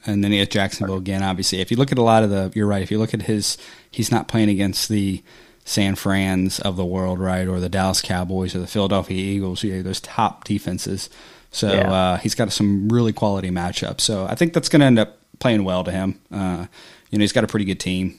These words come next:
Speaker 1: He's got E T N and Calvin Ridley, so some pretty good talent there. Nick Chubb, God, he was getting so many carries in week one. I was playing against him in my, in my league as well, and so I was kinda getting upset, but there's nobody else there. So, yeah, if he can get a reliable quarterback, Ke-, uh, Kevin's gonna have a pretty good team, so.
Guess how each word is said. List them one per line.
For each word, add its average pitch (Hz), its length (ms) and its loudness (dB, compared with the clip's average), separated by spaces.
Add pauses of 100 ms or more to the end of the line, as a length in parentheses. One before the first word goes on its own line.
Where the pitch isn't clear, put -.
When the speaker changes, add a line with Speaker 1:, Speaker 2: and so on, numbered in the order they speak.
(120)
Speaker 1:
He's 101 140 -4
got 92 120 -2
E 104 100 0
T 107 240 0
N 98 120 0
and 92 100 -4
Calvin 95 320 -4
Ridley, 92 340 -4
so 90 380 -6 (400)
some - 160 -6
pretty 104 200 0
good 95 180 -2
talent 95 320 -2
there. 95 220 -2
Nick 104 200 0
Chubb, 98 380 -2 (160)
God, 82 200 -10
he 98 140 -6
was 90 140 -6
getting 104 180 -6
so 98 160 -2
many 92 160 -4
carries 90 380 -6
in 90 100 -6
week 87 180 -10
one. 90 120 -4
I - 20 -4
was 85 100 -6
playing 90 180 -6
against 87 280 -8
him 87 160 -6
in 85 100 -6
my, 87 140 -6
in 90 120 -8
my 90 240 -4
league 90 260 -8
as 85 160 -12
well, 90 260 -4
and 87 140 -6
so 87 120 -6
I 87 40 -6
was 87 100 -8
kinda 92 200 -6
getting 90 180 -8
upset, 95 340 -4
but - 80 -12
there's 104 120 -4
nobody 107 200 2
else 95 140 -2
there. 98 200 -2
So, 101 220 -2 (320)
yeah, 113 140 2
if 117 140 2
he 151 80 2
can 160 100 6
get 151 100 6
a 123 80 4
reliable 113 460 0
quarterback, 127 580 -2 (140)
Ke-, - 200 -10
uh, 92 180 -2
Kevin's 131 260 2
gonna 104 140 0
have 90 100 -2
a 85 40 -6
pretty 87 200 -6
good 82 160 -12
team, 82 260 -8
so. 85 320 -10